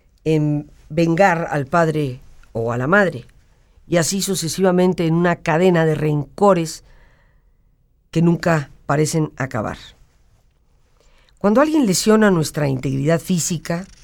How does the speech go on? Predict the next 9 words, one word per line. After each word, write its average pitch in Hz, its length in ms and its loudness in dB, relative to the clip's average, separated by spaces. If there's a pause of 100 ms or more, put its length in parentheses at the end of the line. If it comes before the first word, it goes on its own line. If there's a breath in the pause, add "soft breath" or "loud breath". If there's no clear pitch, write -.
(140)
nuestra 117 420 -12
integridad 131 600 -6 (240)
moral, 147 520 -4 (440)
psicológica 135 680 -6
o - 80 -6
espiritual, 170 600 -2 (1300 soft breath)
algo 269 480 2
muy 233 340 4
sustancial 196 800 0